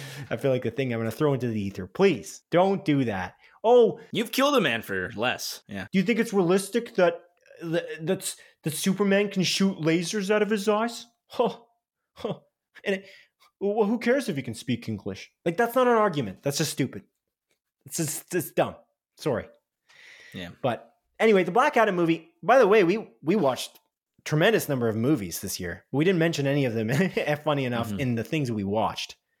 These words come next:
Speaker 1: I think the reason why we did that, and, and I, I was just looking through it just now.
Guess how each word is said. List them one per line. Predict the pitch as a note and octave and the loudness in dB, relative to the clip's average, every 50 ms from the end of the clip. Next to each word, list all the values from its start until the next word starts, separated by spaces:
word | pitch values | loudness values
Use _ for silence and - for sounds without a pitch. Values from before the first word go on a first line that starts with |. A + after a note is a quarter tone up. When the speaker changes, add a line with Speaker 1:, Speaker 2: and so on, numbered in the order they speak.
| _ _ _ _ _ - | _ _ _ _ _ -4
Speaker 1:
I | D#3+ | -2
think | D#3 A3+ B3 A#3+ | 0 0 0 2
the | A#3 G#3+ | 2 2
reason | G3 G3+ F#3 E3+ E3+ | 4 4 2 2 2
why | D#3 D3 C#3 | 2 2 0
we | C3 B2+ | 0 -2
did | A#2 C3 A#2+ A2+ | -2 -4 -2 -2
that, | A2+ G#2 G2 | -2 -2 -2
and, | G#2 G#2 E2+ | -4 -6 -6
and | - A2+ A2 G#2+ | -6 -4 -4 -4
I, | G#2 F#2+ - - - | -4 -6 -8 -6 -4
I | C3 | -4
was | C3 A#2 | -2 0
just | B2+ C#3+ C#3 - - B2 | 0 -2 -2 -2 -2 -4
looking | D3+ C#3+ - C3+ A#2 | -4 -2 -2 -4 -4
through | - A#2 A2 G2 | -4 -4 -4 -4
it | F#2 | -4
just | - F#2+ F#2 | -6 -8 -6
now. | G2+ F#2+ F#2 F2+ F#2+ | -6 -6 -6 -6 -10